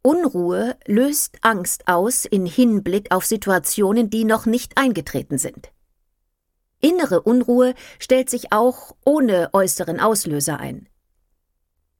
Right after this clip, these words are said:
Du bist vielleicht ängstlich oder angespannt, obwohl es eigentlich nichts gibt,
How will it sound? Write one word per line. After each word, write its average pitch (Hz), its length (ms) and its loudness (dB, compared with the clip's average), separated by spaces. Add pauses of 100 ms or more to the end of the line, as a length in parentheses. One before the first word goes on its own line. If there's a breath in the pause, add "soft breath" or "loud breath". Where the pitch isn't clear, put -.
(200)
Du 240 100 -4
bist 302 220 -2
vielleicht 254 380 -4
ängstlich - 680 -2
oder 165 220 0
angespannt, 202 640 -2
obwohl 302 280 -2
es - 180 -4
eigentlich 226 520 -2
nichts 233 340 0
gibt, 339 360 -4